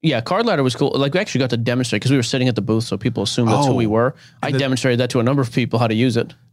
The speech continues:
Speaker 2: The, there was another pickup I got, uh, at the card show, and I forgot 'cause I don't have the physical part of it. Uh, so Panini was there, obviously.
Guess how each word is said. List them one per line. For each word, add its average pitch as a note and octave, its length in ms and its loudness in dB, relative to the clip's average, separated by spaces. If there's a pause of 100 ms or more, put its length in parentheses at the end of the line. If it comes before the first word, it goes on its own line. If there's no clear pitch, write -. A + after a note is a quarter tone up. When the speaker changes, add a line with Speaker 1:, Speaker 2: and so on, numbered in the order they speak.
(100)
Speaker 2:
The, B2+ 420 0
there C3 140 0
was C3+ 240 0
another A#2+ 280 2
pickup A#2 300 -2
I G#2 180 0
got, G2+ 540 -2
uh, G#2 320 2
at G#2 140 -2
the C#3 80 -2
card G#2+ 260 -2
show, G#2 280 2
and G2+ 100 0
I G2+ 60 -2
forgot G#2 300 -2
'cause F#2+ 120 -6
I G2+ 80 4
don't F#3+ 120 0
have G#2 140 0
the F2+ 80 -2
physical G3 440 -2
part G2+ 240 -2
of F#2 80 0
it. G2 140 0 (340)
Uh, G#2+ 260 -2
so B2 140 0
Panini B2+ 400 0
was F#2+ 200 0
there, F2+ 340 -2
obviously. F#2 640 -2